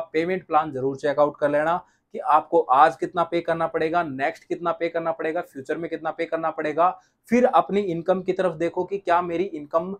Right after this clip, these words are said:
जो है वो ग्रेजुअली कैसे पे हो रही है या फिर कैसे, सॉरी, इनकम जो है वो बढ़ रही है, क्या मेरा कोई साइड हसल में जो ऐड ऑन कर रखा है वो मेरा जो है चार साल में अच्छे से, अ,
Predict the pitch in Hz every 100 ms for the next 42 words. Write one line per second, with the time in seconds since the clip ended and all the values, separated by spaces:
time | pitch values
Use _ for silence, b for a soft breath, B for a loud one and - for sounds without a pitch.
0 | _ _ - 147 156 165 170 151 139 147
1 | 156 165 175 156 156 185 180 165 151 139
2 | 147 151 151 160 156 156 - 139 165 156
3 | 147 156 151 143 151 175 - 135 135 143
4 | 156 165 202 _ _ - 135 151 151 147
5 | 165 - b b 160 165 160 156 175 -
6 | 147 156 147 156 156 156 160 160 143 160
7 | 190 156 156 143 143 - 147 135 156 151
8 | 151 156 156 _ _ 139 147 151 147 151
9 | 151 147 156 147 - 156 156 151 - -
10 | 127 127 123